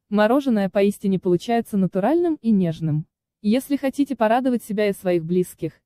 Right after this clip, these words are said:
это именно то, что нужно. Все останутся довольны, уж не сомневайтесь.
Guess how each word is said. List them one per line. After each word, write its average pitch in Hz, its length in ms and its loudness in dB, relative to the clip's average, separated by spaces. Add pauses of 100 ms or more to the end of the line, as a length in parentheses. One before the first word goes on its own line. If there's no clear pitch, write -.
(160)
это 269 180 0
именно 285 460 2
то, 240 200 -2
что 240 220 -4
нужно. 170 460 -2 (320)
Все - 200 0
останутся 349 500 0
довольны, 240 580 -2 (100)
уж 220 160 -4
не 277 140 0
сомневайтесь. 175 840 -2